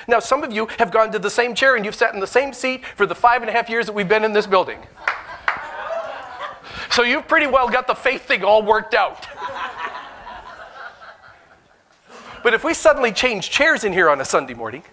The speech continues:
and you were like, "Hmm." Right?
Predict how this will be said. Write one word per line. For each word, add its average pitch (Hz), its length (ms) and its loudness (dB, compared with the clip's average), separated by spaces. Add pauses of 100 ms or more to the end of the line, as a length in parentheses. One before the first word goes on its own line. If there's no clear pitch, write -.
(1800)
and 233 340 2 (140)
you 240 140 0
were 247 100 6
like, 202 240 2
"Hmm." 190 720 -16 (4000)
Right? 196 360 2